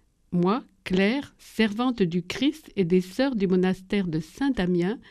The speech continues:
moi, la petite plante du bienheureux Père François. » Toujours dans son testament, elle nous parle du petit troupeau,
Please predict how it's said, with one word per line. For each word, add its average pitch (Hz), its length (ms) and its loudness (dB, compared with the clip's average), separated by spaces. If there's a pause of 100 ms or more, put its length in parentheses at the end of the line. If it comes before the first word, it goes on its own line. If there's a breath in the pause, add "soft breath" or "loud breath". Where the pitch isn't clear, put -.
(440 soft breath)
moi, 254 280 4 (360)
la 180 120 0
petite 277 500 2
plante 185 540 -2
du 185 180 -2
bienheureux 240 540 2
Père 180 260 -2
François. » 175 600 -8 (1200 soft breath)
Toujours 240 600 4
dans 190 160 0
son 196 180 2
testament, 190 680 0 (640 soft breath)
elle 208 160 6
nous 240 100 4
parle 285 320 0
du 190 140 2
petit 277 400 0
troupeau, 208 560 2